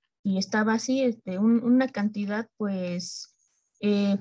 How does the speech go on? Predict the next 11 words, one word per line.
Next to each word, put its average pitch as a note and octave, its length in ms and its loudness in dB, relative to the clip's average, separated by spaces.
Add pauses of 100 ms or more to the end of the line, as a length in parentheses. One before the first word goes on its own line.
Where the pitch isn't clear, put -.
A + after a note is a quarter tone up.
porque G#3 280 2
por G#3+ 160 2
lo A3 100 4
general B3 480 2
tienen B3 440 2
las, F#3+ 180 -4
las F#3 240 -6
revistas G#3 480 -2
de G3 100 -4
esta A3+ 340 -2
área. A#3+ 240 0